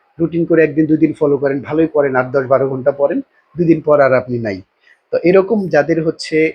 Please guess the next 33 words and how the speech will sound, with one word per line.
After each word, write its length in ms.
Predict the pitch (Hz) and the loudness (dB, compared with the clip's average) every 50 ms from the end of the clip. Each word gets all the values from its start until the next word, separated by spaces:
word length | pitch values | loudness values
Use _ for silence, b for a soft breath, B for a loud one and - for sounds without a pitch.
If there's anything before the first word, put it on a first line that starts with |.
| - - | -6 -10
মানে 220 | 120 117 117 113 | -8 -6 -6 -6
যারা 240 | 107 123 127 135 143 | -4 -4 0 0 0
রেগুলারিটি 560 | 135 143 147 151 175 170 165 156 156 156 165 | 0 0 -2 0 2 2 2 2 2 0 0
মেইনটেইন 420 | 165 165 165 160 160 - 147 143 127 | 2 2 2 0 0 -2 -6 -6 -6
করতে 240 | - 143 - - | -12 -12 -10 -10
পারেন 260 | 147 - 120 123 127 123 | -8 -6 -6 -6 -6 -6
না, 220 | 127 147 240 - b b b b b - 147 | -8 -8 -10 -12 b b b b b -6 -4
মূলত 260 | 156 156 160 156 170 | 2 2 2 2 0
তাদের 380 | 160 - 143 139 135 160 156 143 | -2 0 0 2 2 2 0 0
জন্যই 300 | 156 160 165 170 165 151 | -2 -2 0 0 0 0
আমাদের 320 | 143 147 143 135 151 131 | -2 -4 -2 -2 -4 -2
ব্যাচ। 320 | 120 131 135 196 208 - _ b b b b b b 127 | 2 2 2 2 2 -4 _ b b b b b b -4
যদি 240 | 147 143 147 147 | -2 0 2 2
আপনি 200 | 143 - 156 151 | 0 0 -2 -4
ব্যাচে 280 | 135 135 139 139 - 160 | 0 0 0 0 0 -2
এনরোল 300 | 156 156 151 160 160 156 | -2 0 0 0 0 2
করেন, 220 | 160 180 185 196 | 2 2 2 4
আপনার 260 | 170 156 - 165 160 151 - - | 2 0 0 0 0 0 2 0
এই 120 | 180 185 | 0 0
জিনিসগুলোতে 680 | 165 170 185 185 185 165 147 165 185 185 180 180 185 180 | 0 -2 -2 -2 -2 -4 -4 -2 0 0 2 2 2 2
আমরা 160 | 170 165 170 | 2 2 -2
ফোকাস 400 | 160 - - 147 - 151 147 - | -2 -4 -6 -2 -2 -2 -2 -2
করে 240 | - 170 165 185 330 - b b b b b - | -4 -2 0 0 0 -2 b b b b b -6
প্রত্যেক 340 | - 151 - - 160 147 131 | -6 -4 -4 -4 -6 -4 0
দিন 240 | 147 156 156 147 - | 0 0 0 0 0
পড়া 180 | - 147 143 143 | 2 4 4 4
দেব, 240 | 139 143 139 147 131 - | 2 0 -2 -2 -2 0
পড়া 180 | 147 135 135 | 0 2 2
নিব, 320 | 135 135 135 135 156 226 330 - - | 2 0 0 -2 -2 -2 -2 -4 -6
আপডেট 300 | 123 120 120 139 131 131 - | -6 -6 -2 -4 -4 -4 -4
রাখবো 280 | 135 127 123 113 113 113 | -8 -8 -6 -4 -2 -4
আর 60 | 110 | -4
কি। 220 | 95 _ - 87 | -4 _ -16 -16